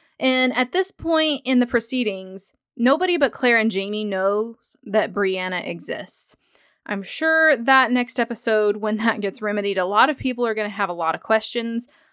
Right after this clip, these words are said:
I know I certainly would. But at this point, nobody knows that Brianna exists. And so Claire, she says, "Well, it's one of the hardest parts about being a parent." Or at least I suppose it is, you know?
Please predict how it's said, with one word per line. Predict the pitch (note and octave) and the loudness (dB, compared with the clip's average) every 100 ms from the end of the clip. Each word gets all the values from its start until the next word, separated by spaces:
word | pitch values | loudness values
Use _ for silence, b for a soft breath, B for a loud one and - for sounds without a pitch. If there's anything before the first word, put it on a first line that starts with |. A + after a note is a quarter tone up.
| b | b
I | - | -8
know | E3+ E3 | -6 0
I | B3 | 0
certainly | D4+ D4+ C4 B3+ B3 | 2 0 2 2 2
would. | A#3+ A#3+ A#3 A#3+ b b | 2 2 -2 -6 b b
But | C4+ | 0
at | C#4 | 2
this | B3+ G4 | 2 0
point, | - E4 D#4+ B3 | 0 2 2 2
nobody | C4+ D4 E4+ | 0 2 2
knows | B3+ A#3 | 2 2
that | A#3+ | 0
Brianna | G#3+ G#3+ G#3 G3+ | 0 -2 -2 -4
exists. | F#3 F3+ F#3+ E3 - - - _ _ _ | -6 -4 -4 -4 -6 -8 -10 _ _ _
And | B3 B3 | 2 2
so | A#3+ A#3+ A#3 A3+ A3 A3 | 4 4 4 6 4 4
Claire, | - - A#3+ A#3+ A#3 A3+ A3+ G#3 | 0 0 4 4 6 6 4 0
she | G#3+ - A#3+ | -6 -4 -2
says, | A#3 G3+ G3 | 0 0 -2
"Well, | G#3 | -8
it's | A#3 | -6
one | A#3+ A#3+ | -4 -2
of | |
the | B3+ | -2
hardest | A#3 B3 C4+ - | -2 -2 -2 -2
parts | B3+ B3+ | -2 0
about | B3 A#3+ A3+ | 2 2 2
being | C4 C4+ | 2 2
a | B3+ | 0
parent." | F#4 F#4 B3 - _ _ _ _ _ _ _ _ | 0 0 -2 -10 _ _ _ _ _ _ _ _
Or | A#3+ | 2
at | A3 G#3 | 2 2
least | G3 G3 | -2 -4
I | |
suppose | F#3+ F3+ - E3 D#3+ | -6 -10 -10 -12 -12
it | E3 | -14
is, | D3+ A3+ - B B B | -8 -6 -6 B B B
you | - C#4 | 0 2
know? | B3 C4 | 4 4